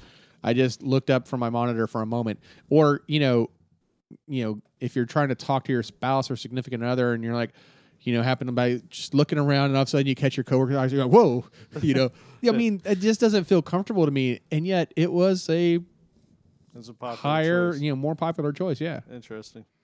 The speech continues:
Speaker 2: So
Speaker 1: I
Speaker 2: I
Speaker 1: will
Speaker 2: guess
Speaker 1: say,
Speaker 2: I'm
Speaker 1: though,
Speaker 2: weird.
Speaker 1: I, I think Slack kinda keeps me sane. Like, there's people I'm used to seeing, you know, most days, like, say, like, Angry Zoot or, um,
Speaker 3: Yeah.
Speaker 1: Mad Viking God or something. And I'm just used to kind of, um,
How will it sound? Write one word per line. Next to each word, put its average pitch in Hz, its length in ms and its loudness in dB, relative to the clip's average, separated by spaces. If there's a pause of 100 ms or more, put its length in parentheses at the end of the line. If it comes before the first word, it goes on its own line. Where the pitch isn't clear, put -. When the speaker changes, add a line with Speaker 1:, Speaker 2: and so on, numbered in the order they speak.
(520)
Speaker 2:
So 120 220 -2
Speaker 1:
I - 20 4
Speaker 2:
I 135 60 8
Speaker 1:
will 170 60 8
Speaker 2:
guess 143 100 2
Speaker 1:
say, 139 80 4
Speaker 2:
I'm 143 40 2
Speaker 1:
though, 123 140 4
Speaker 2:
weird. 123 240 -2
Speaker 1:
I, 131 180 2
I 120 60 -6
think 156 200 -6
Slack - 440 -4
kinda 117 180 -2
keeps 113 280 -4
me 107 80 -10
sane. 113 260 -2
Like, 107 140 -4
there's 147 160 -4
people 139 260 2
I'm 113 100 2
used 120 180 -2
to 113 60 -6
seeing, 117 480 -4
you 127 120 -6
know, 113 100 0
most 123 260 0
days, 110 240 -4
like, 107 120 -4
say, 110 140 -8
like, 104 220 -8
Angry 113 280 -4
Zoot 101 360 -4
or, 104 260 -6
um, 110 260 -10 (260)
Speaker 3:
Yeah. 117 80 -10
Speaker 1:
Mad 107 200 0
Viking 107 280 -4
God 104 180 -6
or 98 60 -8
something. 127 200 0
And 135 280 2
I'm 131 140 0
just 135 200 -4
used 135 160 -4
to 127 60 -12
kind 120 220 -4
of, 104 120 -6
um, 110 300 -6